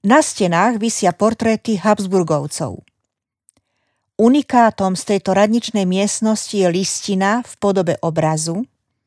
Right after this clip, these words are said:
na ktorej je zachytený významný dátum, rok tisíc sedemsto dva, kedy panovník Leopold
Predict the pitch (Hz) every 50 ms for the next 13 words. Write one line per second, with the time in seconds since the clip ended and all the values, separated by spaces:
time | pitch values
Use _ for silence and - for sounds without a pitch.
0 | _ _ _ _ _ _ _ _ _ _ _ _ - 196 202 240 269 - - 330
1 | 330 320 302 240 190 214 226 220 - 226 - 247 240 226 214 175 208 220 226 208
2 | 208 220 220 220 226 220 170 170 180 180 180 180 - - - - - - 180 -
3 | _ _ _ _ _ _ _ _ _ _ _ _ - 180 185 175 165 - - -
4 | _ - - 262 285 - - - 277 269 240 - - - 208 185 185 185 180 170
5 | - - - 180 147 - 117 110 120 131 151 - _ _ _ _ _ _ _ _
6 | _ _ _ _ - - 202 175 185 175 - - - 214 240 240 226 196 190 175
7 | 156 - 165 165 165 165 170 - - 185 180 190 202 - -